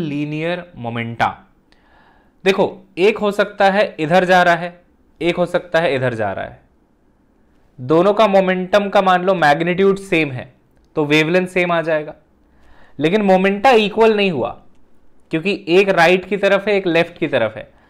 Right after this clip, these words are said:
तो momentum is a vector quantity, तो मोमेंटा इक्वल नहीं हुआ, तो पहला ऑप्शन गलत है। सबको चमका? मान सकता हूं कि इक्वल वेवलेंथ है क्योंकि उनका मैग्नीट्यूड सेम है मोमेंटम का,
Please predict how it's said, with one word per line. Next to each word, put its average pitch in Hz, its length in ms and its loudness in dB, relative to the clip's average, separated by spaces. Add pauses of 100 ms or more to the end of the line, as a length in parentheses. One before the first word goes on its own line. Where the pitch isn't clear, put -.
(280)
तो 160 80 0
momentum 165 680 0
is 180 180 -2
a 190 120 4
vector 135 520 -2
quantity, 113 400 -8 (360)
तो 139 60 -6
मोमेंटा 147 520 0
इक्वल 156 480 0
नहीं 131 240 -8
हुआ, 110 300 -10 (440)
तो 151 80 -6
पहला 151 480 2
ऑप्शन 151 300 -6
गलत 110 300 -8
है। - 120 -20 (140)
सबको 131 200 -12
चमका? 147 440 -6 (1040)
मान 175 280 0
सकता 190 300 -2
हूं 185 180 -2
कि 196 240 -4
इक्वल 185 320 -2
वेवलेंथ 165 460 -4
है 160 220 -2
क्योंकि 160 320 -4
उनका 160 280 0
मैग्नीट्यूड 151 800 -2
सेम 160 360 -6
है 151 60 -6
मोमेंटम 127 500 -6
का, 117 480 0